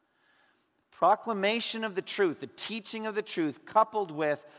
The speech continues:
a living out of it by role modeling and exempling. That's the essence of it. We would add also prayer,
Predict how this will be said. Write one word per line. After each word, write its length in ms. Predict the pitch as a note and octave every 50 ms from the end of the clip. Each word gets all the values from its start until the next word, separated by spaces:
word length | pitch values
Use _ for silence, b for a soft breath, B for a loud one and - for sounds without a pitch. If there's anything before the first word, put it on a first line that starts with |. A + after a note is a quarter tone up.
| B B B
a 80 | D3+
living 500 | C#3+ C#3 C#3+ D#3 F3+ G3+ F#3 G#3 G3 G3
out 340 | D3 E3 F#3 F#3+ G3+ G3+ G3
of 140 | F#3 D#3+ C#3+
it 180 | C#3 C#3 -
by 220 | C#3 D#3 D3+ D3 D3
role 360 | C#3 C#3 C#3 D#3 D#3+ E3 E3+
modeling 520 | D#3 D3 C#3 C3 B2 A#2+ A#2 A2+ A2+ A2
and 80 | A2+ A2
exempling. 640 | A2+ A2+ G#2 G2+ C3+ C3+ C#3 C#3 C3 - A2 G2+ G2+
That's 300 | G2 B2 C#3 C#3 - -
the 140 | E3 D#3+ D#3
essence 380 | E3+ E3+ - D#3 C#3 A#2+ -
of 200 | C#3 C#3 C#3+ G#2
it. 80 | F2+ - _ b b b b b b b
We 80 | C3
would 140 | B2+ B2 A#2
add 180 | B2 A#2+ A#2 A2+
also 300 | A2+ A2 G#2+ - - A2
prayer, 440 | - - - C#3+ B2+ A#2+ G#2+ F2+ E2+